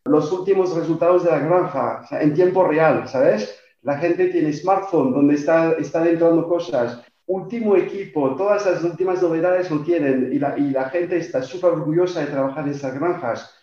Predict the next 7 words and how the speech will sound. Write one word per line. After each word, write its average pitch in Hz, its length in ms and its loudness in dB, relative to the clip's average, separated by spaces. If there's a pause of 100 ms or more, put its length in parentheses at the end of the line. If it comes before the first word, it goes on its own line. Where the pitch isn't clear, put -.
(300)
Pero 156 220 0
también 165 380 2 (600)
el 139 120 2
otro 220 300 2
punto 247 720 -2 (120)
es 165 420 0 (200)
participación. 156 1160 0